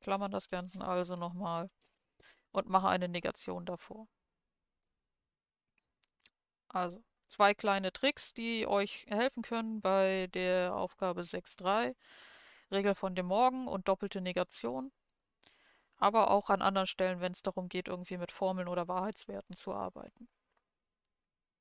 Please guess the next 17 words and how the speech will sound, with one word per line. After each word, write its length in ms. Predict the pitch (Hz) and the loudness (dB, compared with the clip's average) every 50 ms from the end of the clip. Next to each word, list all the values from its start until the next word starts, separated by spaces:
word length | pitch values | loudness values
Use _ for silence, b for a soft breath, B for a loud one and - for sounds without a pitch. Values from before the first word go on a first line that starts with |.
| _ _ _ _ _ _ _ _ | _ _ _ _ _ _ _ _
Ja, 180 | - 190 170 170 | -6 -2 0 0
wenn 100 | 180 185 | 2 4
wir 80 | 190 | 4
jetzt 160 | 202 202 - - | 2 2 4 2
auf 140 | 202 - | 0 0
die 140 | _ 214 - | _ 0 4
Aufgabe 840 | - 202 214 - - 214 202 202 202 202 196 196 - 196 190 185 185 _ | 4 4 4 4 4 6 8 8 8 8 6 4 2 0 0 0 -2 _
gucken, 640 | - - - 247 _ - 247 254 262 262 262 254 247 | -6 -4 -4 -4 _ -6 -8 -8 -6 -8 -8 -8 -6
ähm, 320 | - - 202 196 190 185 185 | -4 -2 0 0 0 -2 -4
aufs 220 | 185 185 - - | -4 -6 -6 -4
Aufgabenblatt 720 | - - 214 - - - 220 220 220 214 208 214 226 - _ | -2 -2 -2 -2 0 0 0 2 0 -2 -4 -2 -4 -2 _
nochmal, 560 | 202 202 _ 202 208 208 202 208 208 202 202 | -6 -8 _ -4 -2 0 0 0 0 0 2
also 340 | - 185 180 180 175 170 165 | 2 0 0 0 -2 -6 -4
wir 120 | 175 180 | -4 -4
haben 140 | 190 185 180 | -4 -6 -4
Bit 220 | - 190 - _ | -6 -6 -6 _
nor. 500 | - 185 202 220 233 240 240 247 247 240 | -6 -4 -4 -2 0 0 0 0 0 -2